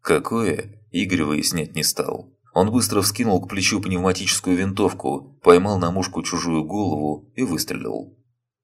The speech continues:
Бандит негромко вскрикнул, схватился за шею и опустился на колени.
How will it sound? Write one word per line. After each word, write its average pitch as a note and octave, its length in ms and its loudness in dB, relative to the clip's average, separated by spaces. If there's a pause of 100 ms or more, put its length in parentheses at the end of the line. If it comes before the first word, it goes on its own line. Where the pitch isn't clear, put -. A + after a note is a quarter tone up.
(200)
Бандит D2 480 2
негромко D2 420 -2
вскрикнул, E2 580 -2 (140)
схватился G2+ 540 0
за D2 180 -2
шею A#2 580 -4 (220)
и C3+ 140 -2
опустился - 600 -2
на - 100 -12
колени. - 600 -8